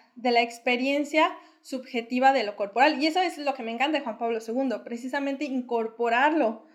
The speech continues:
como un elemento fundamental para entender el actuar de la persona, el verlo como una integración. Entonces, eh, sí, yo, yo tengo mucho conflicto con la palabra deconstrucción, porque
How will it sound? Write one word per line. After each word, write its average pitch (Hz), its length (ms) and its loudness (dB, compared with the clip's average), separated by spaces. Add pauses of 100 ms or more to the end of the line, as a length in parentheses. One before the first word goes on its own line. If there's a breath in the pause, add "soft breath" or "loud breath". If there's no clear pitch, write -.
(320 soft breath)
como 247 220 0
un 269 100 2
elemento 233 440 -2
fundamental 214 840 -2 (400 loud breath)
para 226 220 2
entender 240 560 2
el 214 140 -2
actuar 214 360 0
de 208 100 2
la 190 160 -6
persona, 233 460 -2 (320 loud breath)
el 233 260 -2
verlo 254 320 2
como 233 220 -4
una 247 100 0
integración. 233 840 -2 (440 soft breath)
Entonces, 320 440 0 (400 soft breath)
eh, 247 200 4
sí, 339 200 2
yo, 311 360 8
yo 269 140 2
tengo 285 280 4
mucho 277 300 2
conflicto 254 460 -4
con 240 120 -4
la 202 140 -4
palabra 226 340 2
deconstrucción, 214 960 -4 (380 loud breath)
porque 269 600 2